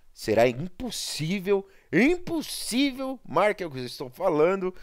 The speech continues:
será impossível passar dois mil e vinte e dois sem um grande Mortal Kombat. Eu acho que isso não vai vir só um remakezinho, é, ou um remaster, nada disso aí. Vai vir sim um novo jogo completo,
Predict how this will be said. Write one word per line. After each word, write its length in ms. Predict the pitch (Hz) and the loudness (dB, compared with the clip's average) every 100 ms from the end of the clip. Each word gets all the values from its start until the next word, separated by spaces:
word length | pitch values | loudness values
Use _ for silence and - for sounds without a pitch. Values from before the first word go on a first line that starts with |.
| - | -14
será 200 | - 180 | 0 2
impossível 680 | 196 - 190 - 160 185 160 | 2 -4 -10 -8 -8 -4 -2
passar 580 | 135 113 - 123 127 - - - | 0 0 0 2 2 0 -14 -10
dois 420 | 101 117 87 82 | -2 -2 -2 -8
mil 200 | 92 175 | -6 -6
e 40 | |
vinte 260 | 190 95 - | -6 -10 -12
e 40 | |
dois 240 | 95 117 120 | -8 -8 -8
sem 160 | 131 | -10
um 100 | 113 | -10
grande 600 | 80 85 107 139 151 131 - - _ | -12 -4 0 0 -2 -8 -14 -20 _
Mortal 460 | 101 131 135 135 101 | -2 -2 0 -2 -2
Kombat. 480 | - 95 71 - 151 | -6 -8 -8 -12 -4
Eu 80 | |
acho 180 | 180 - | -4 -4
que 80 | 226 | -12
isso 160 | 214 185 | -12 -8
não 160 | 196 | 0
vai 180 | 151 131 | 4 4
vir 280 | 95 120 131 - - | 2 -8 -8 -14 -14
só 200 | - 139 | -2 -2
um 120 | 123 | 0
remakezinho, 1120 | 110 101 101 - 160 131 95 139 151 123 104 - - - | -2 0 -2 -4 -10 -10 -6 -4 -2 -2 -4 -8 -20 0
é, 260 | 107 107 104 | 4 6 6
ou 100 | 170 | 2
um 200 | 139 110 | 0 0
remaster, 800 | 101 92 113 143 135 - 113 - - _ _ | 0 2 4 4 2 0 -4 -4 -14 _ _
nada 500 | 113 123 147 156 139 | -4 6 8 8 4
disso 280 | 127 - 110 | -2 0 0
aí. 80 | 82 | 2
Vai 260 | 98 95 | 2 0
vir 420 | 90 90 98 165 - | -4 -10 -8 -6 -6
sim 300 | - 185 208 - _ - | -6 -6 -6 -14 _ -10
um 100 | 92 | -2
novo 360 | 117 247 190 | 4 4 4
jogo 280 | 135 120 143 | 0 0 -2
completo, 680 | - 120 - 113 123 - | -6 -4 6 8 8 6